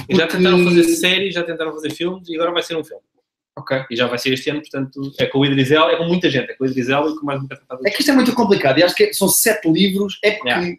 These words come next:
Speaker 2: só para
Speaker 1: E passa-se
Speaker 2: explicar.
Speaker 1: em várias alturas, não é?
Speaker 2: O da-, é, esta saga do Stephen King tem menções e referências a todos os livros do Stephen King.
Speaker 1: Ah, bom.
Speaker 2: Tipo, estás a ver o Shining?
Speaker 1: Sim.
Speaker 2: Há uma criança dentro deste universo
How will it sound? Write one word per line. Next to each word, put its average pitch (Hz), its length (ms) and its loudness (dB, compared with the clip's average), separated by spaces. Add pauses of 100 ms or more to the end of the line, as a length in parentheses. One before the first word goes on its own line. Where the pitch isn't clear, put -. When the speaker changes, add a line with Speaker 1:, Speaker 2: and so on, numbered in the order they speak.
Speaker 2:
só 190 160 -2
para 135 120 -2
Speaker 1:
E - 20 -10
passa-se 180 220 2
Speaker 2:
explicar. 113 160 0
Speaker 1:
em 180 40 -4
várias 180 240 0
alturas, 175 320 -8
não - 60 -20
é? - 40 -20 (580)
Speaker 2:
O 156 160 0
da-, 196 200 4
é, 175 260 2
esta 196 280 2
saga 127 560 -2
do 135 140 -4
Stephen 147 340 -2
King 120 300 -10 (580)
tem 147 540 2
menções 165 580 4
e 156 80 4
referências 151 720 -2 (300)
a 165 40 -4 (200)
todos 240 300 2
os 208 100 0
livros 185 260 2
do 170 60 -8
Stephen 170 280 -4
King. 131 280 -6
Speaker 1:
Ah, 160 80 -8
bom. 247 160 -10 (340)
Speaker 2:
Tipo, 156 60 -8
estás 185 180 2
a - 20 4
ver 220 60 6
o 214 60 6
Shining? 214 440 -2 (120)
Speaker 1:
Sim. 151 340 -6
Speaker 2:
Há 190 140 4
uma 196 320 2
criança 190 560 2
dentro 185 340 0
deste 185 380 2
universo 185 420 4